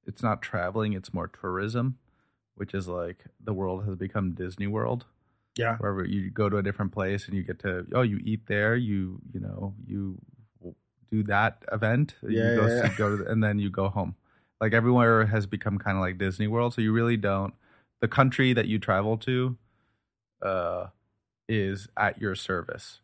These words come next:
Speaker 1: rather than you have to, like, learn to be in
Speaker 2: Oh.
Speaker 1: the country.
Speaker 2: And on top of that, when you ask 'em, "So how you like to travel?" "Oh, I love to get into the local."
Speaker 1: Yeah.
Speaker 2: Da, da, da. I'm like, "No, you don't.
Speaker 1: Uh,
Speaker 2: No, you don't. You ain't got time for that."
Speaker 1: Yeah.
Speaker 2: If you tell me you went to Italy for a week or
Speaker 1: Yeah.
Speaker 2: for, you didn't do shit.
Speaker 1: Yeah, yeah, yeah.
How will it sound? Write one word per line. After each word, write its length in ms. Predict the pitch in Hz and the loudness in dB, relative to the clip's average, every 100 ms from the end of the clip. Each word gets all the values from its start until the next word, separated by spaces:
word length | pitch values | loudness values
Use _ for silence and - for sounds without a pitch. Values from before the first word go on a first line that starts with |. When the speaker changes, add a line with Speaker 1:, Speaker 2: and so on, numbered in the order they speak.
| _ | _
Speaker 1:
rather 320 | 104 98 104 | 0 2 2
than 260 | 101 101 98 | 0 -2 -2
you 300 | 95 107 110 | -2 0 2
have 280 | 95 95 - | 2 0 -2
to, 120 | 104 | -6
like, 280 | 95 87 - | -4 -6 -8
learn 380 | 87 92 87 92 | -6 -6 -6 -8
to 120 | 90 | -10
be 120 | 101 | -2
in 60 | 123 | 4
Speaker 2:
Oh. 300 | 139 143 110 | 6 6 4
Speaker 1:
the 60 | |
country. 360 | 92 101 - - _ _ | 0 -8 -12 -14 _ _
Speaker 2:
And 80 | 139 | 2
on 100 | 139 | 4
top 240 | 135 160 175 | 6 6 8
of 60 | |
that, 160 | 131 123 | 6 6
when 160 | 123 | 4
you 120 | 127 123 | 2 2
ask 340 | 117 131 - | 2 0 0
'em, 160 | 113 110 | -2 -2
"So 120 | 143 | -4
how 120 | 151 | -2
you 100 | 208 | 0
like 160 | 196 185 | 0 -2
to 60 | 160 | -4
travel?" 380 | 202 202 107 - | -2 -2 -4 -2
"Oh, 260 | 220 180 110 - | 0 0 -4 -8
I 100 | 151 | -2
love 220 | 165 208 | 0 2
to 80 | 160 | 2
get 140 | 147 | 4
into 180 | 156 143 | 4 6
the 100 | 139 | 4
local." 600 | 120 135 143 - 139 131 117 | 4 4 2 2 2 4 2
Speaker 1:
Yeah. 220 | 113 - | 0 4
Speaker 2:
Da, 80 | 170 | 4
da, 100 | 170 | 6
da. 80 | 160 | 4
I'm 80 | 139 | 4
like, 100 | 131 | 4
"No, 80 | |
you 140 | 156 117 | 4 4
don't. 180 | 107 120 | 4 2
Speaker 1:
Uh, 60 | - | 4
Speaker 2:
No, 80 | 151 | 8
you 80 | 139 | 8
don't. 220 | 110 104 | 6 2
You 60 | 147 | 4
ain't 60 | |
got 120 | 143 131 | 6 4
time 140 | 120 | 2
for 80 | 110 | 0
that." 180 | 107 - - | -4 -6 -14
Speaker 1:
Yeah. 60 | - | -2
Speaker 2:
If 120 | 151 | 2
you 60 | 208 | 4
tell 220 | 220 214 | 6 6
me 100 | 214 | 6
you 100 | 208 | 6
went 160 | 185 180 | 6 6
to 100 | - | 4
Italy 300 | 165 170 170 | 6 8 8
for 180 | 170 160 | 8 8
a 80 | 151 | 8
week 340 | 143 160 - - | 8 8 4 -6
or 120 | - 123 | -2 4
Speaker 1:
Yeah. 40 | |
Speaker 2:
for, 300 | 156 147 143 - | 6 6 4 -2
you 160 | 147 | 2
didn't 140 | 151 135 | 4 4
do 100 | 117 | 2
shit. 340 | 110 - 135 | 2 2 2
Speaker 1:
Yeah, 40 | 95 - | 0 -6
yeah, 60 | - - | -10 -14
yeah. 80 | - | -16